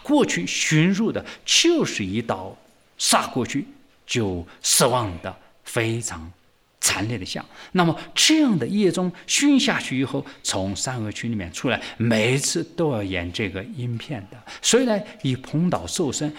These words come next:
要去的生命的时候，就得不到，活不了了。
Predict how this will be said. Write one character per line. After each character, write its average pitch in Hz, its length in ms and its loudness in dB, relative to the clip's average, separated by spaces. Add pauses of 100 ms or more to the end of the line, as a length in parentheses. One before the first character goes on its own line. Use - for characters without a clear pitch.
(120)
要 170 240 4
去 - 200 -2
的 139 140 0
生 160 220 -2
命 175 160 2
的 107 80 -4
时 - 120 -2
候， - 140 -4 (220)
就 92 340 -4 (160)
得 120 180 2
不 143 80 2
到， - 240 0 (280)
活 196 200 4
不 151 60 4
了 85 200 0
了。 92 140 -10